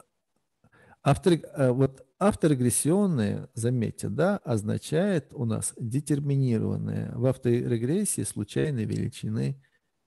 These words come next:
нет. Опять же, вспомним курс статистики.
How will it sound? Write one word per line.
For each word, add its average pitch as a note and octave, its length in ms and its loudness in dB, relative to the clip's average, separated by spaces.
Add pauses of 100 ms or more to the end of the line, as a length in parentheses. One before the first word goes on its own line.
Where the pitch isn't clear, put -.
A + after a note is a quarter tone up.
(140)
нет. G#2 420 0
Опять A#2+ 300 -2
же, G2+ 80 -6
вспомним A2+ 460 0
курс - 260 -6
статистики. - 840 -6